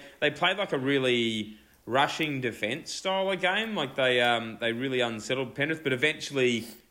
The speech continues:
Penrith got over the top of them, and, and I think they ended up winning by about fourteen or sixteen points or something like that. So it was a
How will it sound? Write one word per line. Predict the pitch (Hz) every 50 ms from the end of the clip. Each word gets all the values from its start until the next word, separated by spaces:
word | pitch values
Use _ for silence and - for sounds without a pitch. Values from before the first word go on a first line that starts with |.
| _ _
Penrith | - 139 127 120 113 104 -
got | - 117 110
over | 110 107
the | 104 104
top | - 127 113 -
of | 107 95
them, | 101 101
and, | 98 98 98 95 92 -
and | - 98 95 95 92 92 90 85 - - - - - - - - _ -
I |
think | - 110 92
they | 95
ended | 95 92 92
up | 92 -
winning | 98 95 92 90
by | 92 92 90
about | 90 90 87
fourteen | - - 95 95 92 92 92 90
or | 90
sixteen | 90 - - 90 - - 90 90
points | 87 - 92 90 87 - -
or | 90
something | - - 87 - 90 85
like | 85 87
that. | 87 - -
So | - 92 90
it |
was | 80 92 95
a | 82